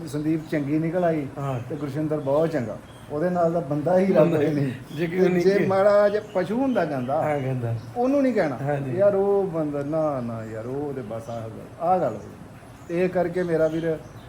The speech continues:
Speaker 1: ਸਾਡੇ ਘਰ ਦੀਆਂ ਨਹੀਂ ਗੀਆਂ, ਪਿੱਛੋਂ ਲੈ ਕੇ
Speaker 2: ਹਾਂਜੀ।
Speaker 1: ਆਉਂਦੇ ਆ, ਦੋ ਦਿਨ ਕੋਈ, ਇੱਕ ਦਿਨ ਕੋਈ ਦੋ ਘੰਟੇ ਰੁਕਦੀ ਆ।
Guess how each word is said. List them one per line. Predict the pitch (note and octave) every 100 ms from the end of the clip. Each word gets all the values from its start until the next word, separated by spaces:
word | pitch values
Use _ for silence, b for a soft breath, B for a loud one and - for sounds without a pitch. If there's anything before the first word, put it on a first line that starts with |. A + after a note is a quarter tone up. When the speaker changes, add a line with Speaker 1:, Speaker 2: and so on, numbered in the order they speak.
| -
Speaker 1:
ਸਾਡੇ | D3 C3
ਘਰ | B2+ D#3
ਦੀਆਂ | C3 A#2+ B2
ਨਹੀਂ | C3
ਗੀਆਂ, | C#3 D3+ D#3 D#3
ਪਿੱਛੋਂ | A#2+ C3 C3+
ਲੈ | C3 B2 A#2+
ਕੇ | C#3
Speaker 2:
ਹਾਂਜੀ। | C3
Speaker 1:
ਆਉਂਦੇ | B2 C3+
ਆ, | C3+
ਦੋ | C3 C3+ C#3
ਦਿਨ | C3+ C3
ਕੋਈ, | C3 C3+ C3
ਇੱਕ | C#3+ C#3
ਦਿਨ | C3+ C3+
ਕੋਈ | C3
ਦੋ | C3+ C3 C3
ਘੰਟੇ | C#3+ B2
ਰੁਕਦੀ | A#2+ A#2 A#2+
ਆ। | C3